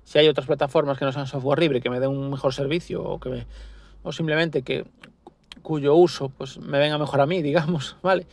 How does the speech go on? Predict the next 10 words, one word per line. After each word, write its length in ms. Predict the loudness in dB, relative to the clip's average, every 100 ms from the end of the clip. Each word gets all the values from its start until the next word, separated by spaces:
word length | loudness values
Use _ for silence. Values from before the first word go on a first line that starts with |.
| -20 -12
Es 120 | -4
como, 200 | 2 2
por 100 | 4
ejemplo, 340 | 2 2 4 6
eh, 280 | 6 4 4
Pocket 220 | 2 0
Cast. 260 | 2 2
De 100 | 2
Pocket 260 | -4 -6 -2
Cast, 280 | 2 0